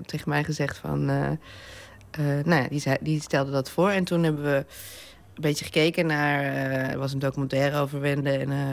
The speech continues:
vierentwintig uur met Wende en allemaal dingetjes. Toen dacht ik van, nou, dat vind ik eigenlijk een heel goed idee. Dus toen hebben we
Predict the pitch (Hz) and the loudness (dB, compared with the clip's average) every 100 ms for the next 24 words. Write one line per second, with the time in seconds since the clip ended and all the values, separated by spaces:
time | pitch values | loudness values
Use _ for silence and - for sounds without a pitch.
0 | - - - 143 143 143 139 - 147 147 | -4 -10 -10 -6 -6 -4 -4 0 0 0
1 | 143 147 147 139 147 143 139 139 151 156 | 0 2 2 0 0 0 -2 0 0 0
2 | - - - - - 185 165 - - 143 | -6 -8 -10 -6 -2 0 0 -4 -6 -4
3 | 135 - 139 127 - - 139 170 - - | -4 -2 -2 -2 -6 -2 -2 -2 -6 -16
4 | - - - - - - - 185 165 156 | -18 -18 -18 -18 -12 -6 2 6 6 4
5 | 151 | 0